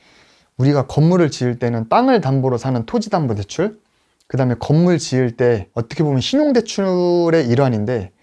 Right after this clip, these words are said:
이제 건물 지을 때 미리 돈 좀 빌려줘. 왜? 내가 이걸 뭐 딴 데 쓰는 게 아니고 건물 짓는 데 쓰는 거고 건물 지으면 그게 자산 가치가 되니까.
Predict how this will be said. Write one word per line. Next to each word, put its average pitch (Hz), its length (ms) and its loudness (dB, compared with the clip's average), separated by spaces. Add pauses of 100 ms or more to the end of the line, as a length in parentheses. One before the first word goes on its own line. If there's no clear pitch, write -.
(440)
이제 117 100 -4
건물 160 400 0
지을 123 300 -2
때 180 120 2
미리 151 380 2
돈 135 160 0
좀 127 140 -2
빌려줘. 113 520 -2 (260)
왜? 113 280 0 (420)
내가 120 200 -2
이걸 117 260 -2
뭐 104 140 -4
딴 196 200 -2
데 190 100 0
쓰는 202 260 -2
게 156 40 -2
아니고 113 460 -2
건물 135 300 0
짓는 127 320 -2
데 113 80 0
쓰는 165 240 -4
거고 110 340 -4 (300)
건물 147 320 0
지으면 139 420 0
그게 120 160 -4
자산 135 280 -8
가치가 117 260 -6
되니까. 101 560 -8